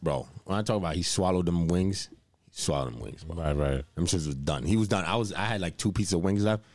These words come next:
Speaker 1: and he was like, "Oh, he's done already." He's our unofficial winner, 'cause then he had to keep his hands on the table.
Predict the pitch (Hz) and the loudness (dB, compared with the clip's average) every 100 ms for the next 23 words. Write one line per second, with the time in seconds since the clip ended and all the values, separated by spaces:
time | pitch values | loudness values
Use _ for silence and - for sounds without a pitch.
0 | - - - 92 95 90 117 113 110 101 | -20 -16 -4 0 2 2 2 4 2 2
1 | 90 82 78 76 - _ _ _ _ _ | 0 0 0 -2 -8 _ _ _ _ _
2 | _ _ - 104 101 98 101 110 101 87 | _ _ 0 2 4 2 0 0 0 0
3 | 90 80 - - 98 107 104 95 90 98 | 0 0 -2 -2 0 2 4 2 2 0
4 | 80 95 85 76 65 65 57 | 0 0 0 -2 -4 -8 -8